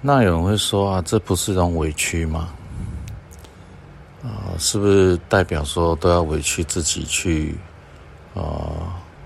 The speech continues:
应付别人？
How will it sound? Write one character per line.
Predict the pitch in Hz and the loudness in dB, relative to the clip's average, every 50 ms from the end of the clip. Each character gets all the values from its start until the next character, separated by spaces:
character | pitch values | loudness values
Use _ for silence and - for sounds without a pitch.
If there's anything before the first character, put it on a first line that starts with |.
| - - - - - - - - - - - - - - - - - - - - - - - - - - - | -20 -20 -20 -20 -20 -20 -20 -20 -20 -20 -20 -20 -20 -20 -20 -20 -20 -20 -20 -20 -20 -20 -20 -20 -20 -16 -8
应 | - 87 85 80 | -4 -4 -2 -2
付 | 76 - 87 | -2 -2 -2
别 | 78 - - 78 73 | -2 -2 -4 -4 -4
人？ | 71 69 69 | -4 -4 -6